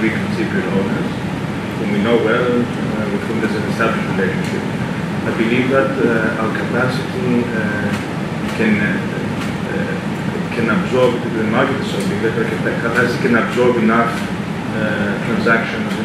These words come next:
order for, uh, for us to, to, to achieve our targets.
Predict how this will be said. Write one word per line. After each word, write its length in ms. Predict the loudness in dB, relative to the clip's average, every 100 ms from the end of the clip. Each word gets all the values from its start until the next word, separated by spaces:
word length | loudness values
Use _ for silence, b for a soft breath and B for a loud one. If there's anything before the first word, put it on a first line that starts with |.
| 0
order 220 | 0 -2 0
for, 140 | 0
uh, 540 | 0 0 -2 -2 -2 2
for 120 | 2
us 160 | 4 2
to, 140 | 0
to, 240 | -2 -2 -2 0
to 100 | -2
achieve 220 | 0 0
our 100 | 0
targets. 480 | 0 0 0 -2